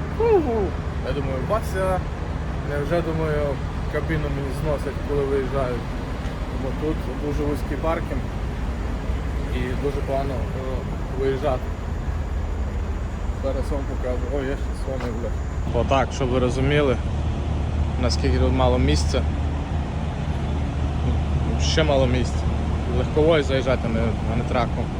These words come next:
І я, щоб вчора заїхати в це паркомісце, я просив цього водія, щоб він підтягнув вперед мені, бо я ж ніяк не заїхав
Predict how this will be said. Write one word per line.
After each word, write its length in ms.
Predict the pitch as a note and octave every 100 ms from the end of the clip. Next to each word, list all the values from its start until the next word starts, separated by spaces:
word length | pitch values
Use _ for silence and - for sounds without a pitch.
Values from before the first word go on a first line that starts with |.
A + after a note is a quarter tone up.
| - - - - - - - - - - - - - - -
І 40 | B2+
я, 300 | B2+ C3 C3
щоб 140 | C#3
вчора 280 | C#3 C#3 C#3
заїхати 360 | C3+ D3 -
в 60 | C#3
це 80 | D3
паркомісце, 720 | C#3+ C3 C#3 C#3 C3 - E3+ - C#3 - - - - - - - - - - - - - - - - - A#2+
я 140 | C3+
просив 580 | - C3 - D3 C#3 B2 - - - - - - -
цього 420 | D3 C#3+ C#3 C3+ A#2+ - - - - - - - - - - - - - -
водія, 400 | C3 C3 C#3 D3
щоб 160 | - C#3
він 120 | C3+
підтягнув 420 | - - D3+ D3
вперед 360 | C#3 D3 D3+ C3+
мені, 240 | C3+ A#2+ A2+
бо 120 | A2 B2
я 220 | C3 C3+
ж 60 | - - - - B2
ніяк 220 | C#3 C#3 A#2
не 80 | B2
заїхав 440 | B2 B2+ B2 A2+